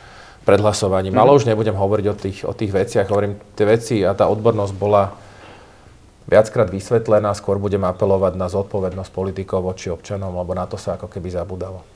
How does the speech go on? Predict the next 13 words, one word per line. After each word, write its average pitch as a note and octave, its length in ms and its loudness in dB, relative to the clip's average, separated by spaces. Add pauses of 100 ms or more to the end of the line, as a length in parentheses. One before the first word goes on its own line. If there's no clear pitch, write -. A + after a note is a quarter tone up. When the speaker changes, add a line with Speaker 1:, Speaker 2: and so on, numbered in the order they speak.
(220)
Speaker 2:
Rozumiem. G2+ 400 -4 (960)
A A2+ 240 0 (680)
poďme C3+ 320 4
na B2 100 4
ďalšiu B2+ 240 4
tému. A2+ 300 4
To A2+ 100 2
sú A2 400 -2
nové A2 320 2
let-, - 220 -10
letecké A#2 420 -4
linky, C#3+ 480 0 (300)
ktoré F#2+ 1000 -2